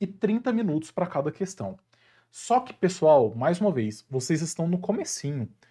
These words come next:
Vocês ainda estão na primeira semana, no primeiro dia de preparação. Vai ser normal, nas primeiras peças que vocês tentarem fazer, demorar muito tempo. Às vezes vai demorar cinco horas pra fazer a peça.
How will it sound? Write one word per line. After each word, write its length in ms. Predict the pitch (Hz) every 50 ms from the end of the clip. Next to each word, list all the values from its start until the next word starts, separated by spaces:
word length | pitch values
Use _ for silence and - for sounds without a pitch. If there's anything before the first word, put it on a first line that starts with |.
| _ _ -
Vocês 360 | 160 156 - - 202 190 185
ainda 120 | 208 196 190
estão 260 | 190 - - 233 262
na 100 | 277 269
primeira 440 | - - 196 180 175 226 311 370 349
semana, 520 | - - 330 277 202 180 180 196 180 156
no 80 | 143 135
primeiro 320 | - 175 196 254 294 285
dia 380 | 190 170 - 175 196 247 269 220
de 80 | -
preparação. 800 | - - 233 - - 233 226 220 208 - - 185 180 180 170 - - - _ _ _ _ _ _ _ _ _ _ _ _ _ _
Vai 220 | - 123 147 165 160
ser 180 | - - 180
normal, 720 | 160 156 160 175 202 208 190 160 127 120 131 143 151 151 135
nas 300 | 127 131 135 127 - -
primeiras 560 | - 160 143 127 135 160 208 196 196 180 -
peças 440 | - - 123 131 127 - - 127 -
que 100 | - 127
vocês 340 | 123 117 - 131 120 117
tentarem 420 | - - 113 107 107 107 104 104 107
fazer, 480 | - - 104 101 120 139 143 139 - _ _ _ _ -
demorar 380 | 151 165 180 185 185 185 190 185
muito 440 | 180 175 208 240 277 277 269 - 165
tempo. 480 | - - 143 160 180 180 - 113 110 - _ _ _ _
Às 160 | - 170 147
vezes 200 | 170 208 214 202
vai 100 | 220 226
demorar 280 | 208 214 214 214 214 208
cinco 400 | - - - 302 339 320 - 240
horas 220 | 220 220 220 214
pra 140 | - 214 -
fazer 220 | - 208 190 208
a 60 | 208 196
peça. 420 | - 151 127 117 113 - -